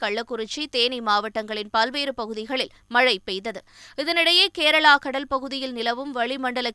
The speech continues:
கீழடுக்கு சுழற்சி காரணமாக தமிழகத்தின் பதினாறு மாவட்டங்களில் கனமழை பெய்ய வாய்ப்பிருப்பதாக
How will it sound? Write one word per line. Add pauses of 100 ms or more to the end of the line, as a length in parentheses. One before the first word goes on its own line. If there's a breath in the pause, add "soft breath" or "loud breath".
கீழடுக்கு
சுழற்சி
காரணமாக
தமிழகத்தின்
பதினாறு
மாவட்டங்களில்
கனமழை
பெய்ய
வாய்ப்பிருப்பதாக